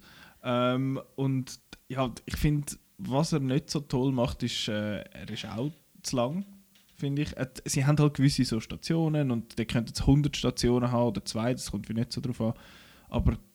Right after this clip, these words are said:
am Schluss dragt er dann einfach mega. Und dann habe ich, merkt man, sie haben nicht wirklich gewusst, wie sie den Film sollen beenden.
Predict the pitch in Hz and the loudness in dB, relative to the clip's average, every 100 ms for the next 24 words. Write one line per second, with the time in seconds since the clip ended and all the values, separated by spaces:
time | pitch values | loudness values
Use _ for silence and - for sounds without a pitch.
0 | _ - 127 120 123 139 - - - 101 | _ -10 -6 -2 0 0 -4 -10 -8 -6
1 | 117 - - 98 95 95 - - 82 101 | -8 -10 -14 -12 -12 -14 -16 -14 -12 -10
2 | 104 101 85 80 113 110 113 110 - _ | -10 -10 -12 -14 -12 -10 -6 -8 -10 _
3 | - 123 123 127 - 123 120 127 123 120 | -10 -2 0 0 0 -2 0 0 0 0
4 | 123 120 123 123 127 - 120 - - 120 | 2 2 2 2 2 0 -6 -6 -4 -2
5 | 120 - 117 - 117 117 110 113 107 107 | -2 -4 -8 -6 -4 -2 -2 -2 -4 -4
6 | - 98 117 170 120 | -6 -4 2 4 4